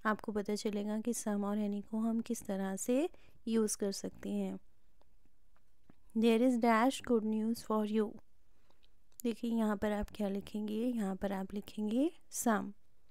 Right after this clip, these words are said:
"There is some good news for you।"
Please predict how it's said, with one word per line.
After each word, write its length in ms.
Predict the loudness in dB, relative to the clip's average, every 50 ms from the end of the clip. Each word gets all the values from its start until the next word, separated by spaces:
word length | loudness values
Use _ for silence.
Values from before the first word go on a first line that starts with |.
| -18 -18 -18 -18 -18 -18 -18 -18 -18 -18 -18 -18 -18 -18 -18 -18 -18 -6 -2 0
"There 300 | 2 4 4 4 4 2
is 120 | 2 2
some 240 | 2 2 4 4 4
good 160 | 2 2 0
news 340 | 0 -2 -2 -2 -4 -4 -4 0
for 260 | 0 0 2 0 -2 -4
you।" 100 | -6